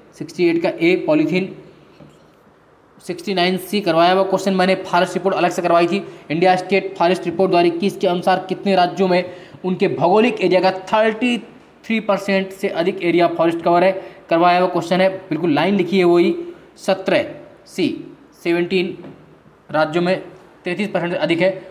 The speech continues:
और मेरी जो रिपोर्ट वो पड़ी हुई है उसको फिर से देख लीजिएगा, और भी क्वेश्चन आगे आएंगे। एक किताब के संदर्भ में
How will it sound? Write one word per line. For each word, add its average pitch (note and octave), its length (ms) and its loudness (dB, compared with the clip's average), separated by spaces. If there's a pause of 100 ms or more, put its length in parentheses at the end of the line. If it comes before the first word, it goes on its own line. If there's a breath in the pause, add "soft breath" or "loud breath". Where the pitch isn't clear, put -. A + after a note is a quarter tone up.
(120)
और C#3+ 120 2
मेरी D#3 200 2
जो E3 160 2
रिपोर्ट E3 260 0
वो E3+ 140 2
पड़ी E3+ 200 2
हुई F#3+ 120 4
है F#3+ 120 4
उसको - 280 -6
फिर E3+ 180 -2
से E3+ 100 0
देख D3+ 120 0
लीजिएगा, B2 280 -2 (420 loud breath)
और E3 140 4
भी E3+ 80 0
क्वेश्चन D#3 300 -4
आगे C#3+ 200 0
आएंगे। A#2 280 -2 (460 loud breath)
एक F3 140 -4
किताब D3 540 -2
के E3+ 120 -4
संदर्भ F#3+ 400 0
में G3+ 120 2